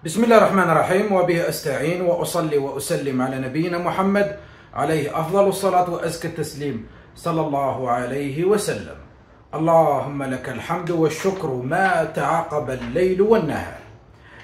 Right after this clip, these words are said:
إذن غدا الثلاثاء الفاتح من شهر أكتوبر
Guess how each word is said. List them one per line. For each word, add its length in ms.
إذن 220
غدا 420
الثلاثاء 840
الفاتح 880
من 240
شهر 400
أكتوبر 500